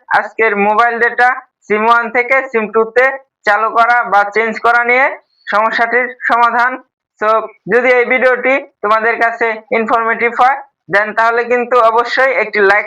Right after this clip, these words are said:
করতে পারো আমার এই ভিডিওতে। আর যদি তুমি আমার এই চ্যানেলে নতুন হয়ে থাকো তাহলে কিন্তু অবশ্যই সাবস্ক্রাইব করে রাখতে পারো।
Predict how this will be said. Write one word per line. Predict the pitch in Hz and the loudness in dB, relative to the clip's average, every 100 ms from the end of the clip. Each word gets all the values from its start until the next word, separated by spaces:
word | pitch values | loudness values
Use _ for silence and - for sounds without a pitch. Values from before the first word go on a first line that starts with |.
| 240 | -4
করতে | 240 247 | -4 0
পারো | 233 240 262 269 - | 2 2 0 -2 -2
আমার | 196 202 | 0 2
এই | 214 208 | 0 0
ভিডিওতে। | 233 233 220 233 247 254 _ | 0 0 0 -2 -2 -4 _
আর | 196 226 254 | -2 0 -2
যদি | 240 | -2
তুমি | 240 240 247 254 254 | -2 0 2 0 -2
আমার | - 202 220 | 0 0 0
এই | |
চ্যানেলে | 220 226 233 233 | -2 0 0 0
নতুন | 233 247 262 247 | 0 -2 -2 0
হয়ে | 247 | 0
থাকো | 240 240 254 262 | 0 0 0 0
তাহলে | 208 220 220 | 0 0 0
কিন্তু | 226 220 | -2 0
অবশ্যই | 233 226 233 247 | 0 0 0 -2
সাবস্ক্রাইব | 247 247 _ 226 226 233 220 | -2 -8 _ -4 -2 -4 -2
করে | 226 233 | 0 2
রাখতে | 233 233 233 | 2 0 -4
পারো। | 220 240 | 0 2